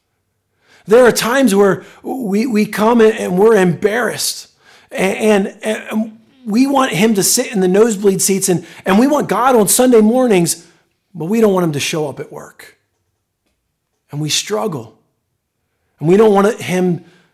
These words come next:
to acknowledge us in front of others, and, and we struggle to acknowledge him in front of others. Because we're struggling with our own stuff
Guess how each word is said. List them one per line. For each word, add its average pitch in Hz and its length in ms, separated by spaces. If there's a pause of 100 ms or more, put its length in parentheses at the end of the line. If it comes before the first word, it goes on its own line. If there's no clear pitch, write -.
(180)
to - 160
acknowledge 160 640
us - 320
in 139 80
front 156 180
of 147 80
others, 165 440
and, 143 120
and 147 160
we 180 120
struggle 175 340
to 151 100
acknowledge 151 540
him 160 160
in 123 80
front 143 180
of 131 140
others. - 500 (1500)
Because 147 240
we're 180 160
struggling 151 800 (220)
with 147 160
our 127 240
own 170 480 (340)
stuff - 920